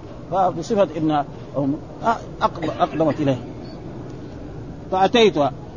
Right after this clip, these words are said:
وما أدري ما تريد. ها؟ لما قالت: "يا عائشة"، فهي حضرت إلى أمها وقالت: "آه، ما تريد؟" فأخذت بيده فأوقفتني على الباب، فقلت: "ها، ها". يعني معلوم لما نادتها ب-، بهذا الصياح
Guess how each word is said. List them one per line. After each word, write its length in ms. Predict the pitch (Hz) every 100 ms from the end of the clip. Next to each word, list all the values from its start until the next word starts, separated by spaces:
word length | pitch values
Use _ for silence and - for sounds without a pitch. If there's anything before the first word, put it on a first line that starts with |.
| - 131
وما 280 | 170 240 254
أدري 220 | 240 233
ما 160 | 220
تريد. 280 | 202 190 160 - - - - - -
ها؟ 260 | 127 202 240 - 285 -
لما 220 | 156 170
قالت: 180 | 220 208
"يا 120 | 208
عائشة"، 380 | 180 160 139 214 - - - 208
فهي 220 | 214 214
حضرت 360 | 233 196 175
إلى 200 | 170 156
أمها 340 | 147 190 226 240 - - -
وقالت: 580 | 180 180 190 165 170 160 - -
"آه، 100 | 165
ما 180 | 180 214
تريد؟" 180 | 202 156
فأخذت 400 | 180 214 214 196 165
بيده 380 | 190 220 240 233 - 170
فأوقفتني 640 | 185 180 202 233 202 208
على 200 | 185 180
الباب، 320 | 175 175 143 - - - - - 139 - -
فقلت: 400 | 170 156 208 214 208 180 -
"ها، 180 | 180 220 - -
ها". 120 | 156 - - - - - -
يعني 160 | 147
معلوم 300 | 170 190 254
لما 160 | 214 196
نادتها 460 | 180 185 196 190 180
ب-، 180 | 170 -
بهذا 220 | 185 170
الصياح 300 | 156 165 175